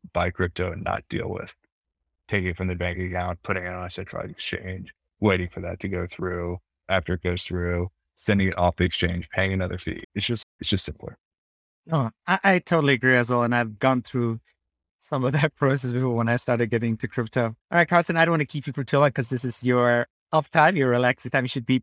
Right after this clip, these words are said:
Speaker 2: playing some Rocket League. For people who are interested in your thoughts, and I think you had a, a wonderful show today,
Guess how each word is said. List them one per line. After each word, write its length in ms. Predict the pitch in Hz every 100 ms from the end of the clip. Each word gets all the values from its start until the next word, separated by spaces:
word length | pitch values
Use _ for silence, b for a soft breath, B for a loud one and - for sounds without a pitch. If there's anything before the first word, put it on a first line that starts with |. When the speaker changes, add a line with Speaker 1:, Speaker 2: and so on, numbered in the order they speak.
| -
Speaker 2:
playing 260 | - 151 139
some 160 | 147 131
Rocket 300 | 139 - 127
League. 300 | 131 175 -
For 300 | - 196 185
people 640 | 196 175 180 170 170 156
who 640 | - 139 131 127 123 123 -
are 300 | 117 113 110
interested 480 | 143 131 139 - 123
in 120 | 113
your 180 | 107 107
thoughts, 360 | - 143 135 117
and 80 |
I 40 | 113
think 200 | 117 -
you 120 | 117
had 180 | 113 113
a, 80 | 110 -
a 60 |
wonderful 500 | 110 117 131 123 127
show 260 | 117 131 117
today, 380 | 120 123 120